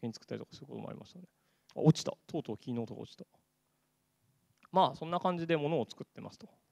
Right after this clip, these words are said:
で、締めが、ちょっとお待ちください。お待ちくださいね。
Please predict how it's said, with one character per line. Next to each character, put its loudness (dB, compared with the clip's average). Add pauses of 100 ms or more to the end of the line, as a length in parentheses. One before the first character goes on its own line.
(140)
で、 -2
締 -10
め 0
が、 -14
ち -14
ょ -6
っ -14 (1400)
と -20
お -20
待 -20
ち -20
く -20
だ -20
さ -18
い。 -10 (600)
お -20
待 -20
ち -20
く -20
だ -16
さ -12
い -14
ね。 -12